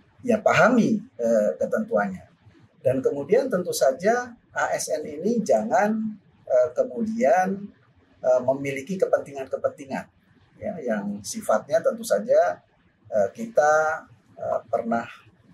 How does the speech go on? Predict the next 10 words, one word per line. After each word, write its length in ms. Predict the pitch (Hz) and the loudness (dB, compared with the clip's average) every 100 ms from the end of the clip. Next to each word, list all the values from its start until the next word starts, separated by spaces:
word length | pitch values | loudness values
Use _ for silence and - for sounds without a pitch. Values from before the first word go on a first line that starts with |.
| _ - | _ -6
eh, 200 | 113 110 | -2 2
melakukan, 840 | 110 110 117 - 113 113 107 104 - _ _ _ _ _ - | 2 0 -4 0 2 2 0 -6 -10 _ _ _ _ _ -4
eh, 280 | 110 98 95 | 2 2 2
apa 140 | 101 127 | 2 0
namanya, 240 | 127 117 127 | 0 0 2
survei 460 | 143 - 180 135 | 0 2 2 2
misalnya 340 | 113 101 95 78 | 0 -2 -6 -8
ya. 160 | - - _ _ _ _ _ - | -14 -18 _ _ _ _ _ -12
Eh, 180 | 113 110 | -8 -2
ternyata, 680 | 151 156 180 185 277 294 294 | -2 0 -2 0 -2 -4 -10